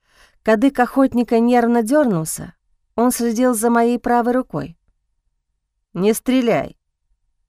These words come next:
выдавил Егор, на глазах покрываясь испариной. "Я готов все объяснить. Если она жива, я пойду на твои условия. Я знаю, где Вацлав, и скажу тебе".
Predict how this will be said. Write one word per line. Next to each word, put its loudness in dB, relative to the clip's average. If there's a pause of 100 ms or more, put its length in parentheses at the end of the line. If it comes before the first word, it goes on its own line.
(120)
выдавил -2
Егор, -4 (720)
на 2
глазах 2
покрываясь 0
испариной. -6 (680)
"Я 2
готов 2
все 2
объяснить. -2 (840)
Если 2
она 4
жива, 4
я 2
пойду 2
на 4
твои 2
условия. -4 (640)
Я 2
знаю, 2
где 0
Вацлав, 2 (220)
и -4
скажу 0
тебе". -4